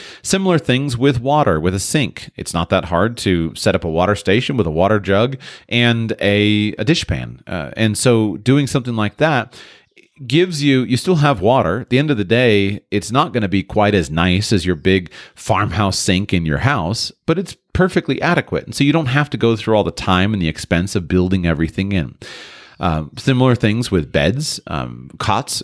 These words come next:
can be, can be created. They're fold down cots, or you can go ahead and build beds in, whatever you wanna do. But there's so much, so many things you can do now with portable equipment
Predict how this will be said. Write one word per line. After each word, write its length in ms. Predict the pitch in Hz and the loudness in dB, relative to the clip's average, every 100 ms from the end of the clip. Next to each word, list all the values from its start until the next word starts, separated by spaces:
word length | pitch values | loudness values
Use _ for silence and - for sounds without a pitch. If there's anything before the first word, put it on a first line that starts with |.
| - | -2
can 160 | 117 | 0
be, 220 | 92 90 - - | 2 0 0 -8
can 140 | - 101 | -4 -2
be 100 | 90 | -2
created. 360 | - 95 151 | 0 2 2
They're 100 | 165 | -2
fold 260 | - 101 90 | -2 -2 -2
down 220 | 76 73 | -4 -4
cots, 400 | - 156 160 - - - - | -2 -2 -2 -6 -18 -20 -4
or 180 | 139 131 | 2 4
you 120 | 123 | 2
can 80 | 113 | 2
go 140 | 107 | 2
ahead 160 | 104 95 | 2 0
and 60 | |
build 240 | 87 90 82 | 0 0 2
beds 220 | 82 80 | 0 0
in, 140 | 87 | 0
whatever 260 | 123 170 160 | 2 2 2
you 180 | 131 110 | 2 2
wanna 280 | 101 98 | 2 0
do. 240 | 80 82 67 | 0 -2 -4
But 140 | - | -4
there's 120 | 110 | -4
so 380 | - - 185 180 | -4 -2 0 2
much, 480 | 170 127 - - - | 0 -2 -4 -12 -10
so 180 | - 143 | -6 -4
many 220 | 127 127 | -2 -4
things 340 | - 139 135 | -2 -4 -2
you 80 | 113 | -4
can 180 | 104 95 | -6 -2
do 220 | 113 131 | 2 2
now 180 | 107 85 | 2 0
with 140 | 82 | -2
portable 400 | - 127 120 92 | -2 2 2 0
equipment 560 | 87 - 160 98 - - | -4 -4 -4 -4 -6 -12